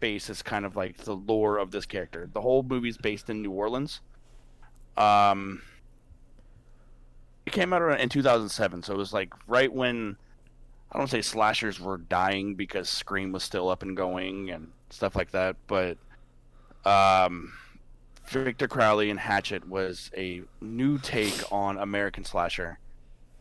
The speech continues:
by giving us this lore dump of this character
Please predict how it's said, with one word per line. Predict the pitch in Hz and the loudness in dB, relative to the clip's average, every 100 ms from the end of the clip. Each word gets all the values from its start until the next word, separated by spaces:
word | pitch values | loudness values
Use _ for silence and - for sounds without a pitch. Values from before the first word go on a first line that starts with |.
| - | 0
by | 110 101 95 | 4 6 6
giving | 92 - 135 135 120 | 2 0 2 2 2
us | 104 | 0
this | - 98 107 | -2 -6 0
lore | 104 104 | 2 2
dump | 98 92 92 - | 2 -2 -2 0
of | 98 95 90 - | 2 2 0 -6
this | 95 | -8
character | - 95 87 90 85 | -2 -2 -2 -6 -8